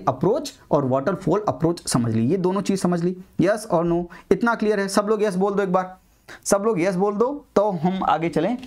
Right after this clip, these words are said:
मज़ा आएगा आप लोगों के साथ। चलिए एक बार थम्स अप दीजिए, आगे चलेंगे हम। लेकिन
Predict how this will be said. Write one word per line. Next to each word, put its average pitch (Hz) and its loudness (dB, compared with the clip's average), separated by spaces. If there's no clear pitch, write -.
मज़ा 151 4
आएगा 170 2
आप 175 -2
लोगों 175 0
के 170 -4
साथ। 214 0
चलिए 143 2
एक 147 2
बार 156 2
थम्स 151 2
अप 170 2
दीजिए, 175 0
आगे 139 2
चलेंगे 117 0
हम। 113 -2
लेकिन - 2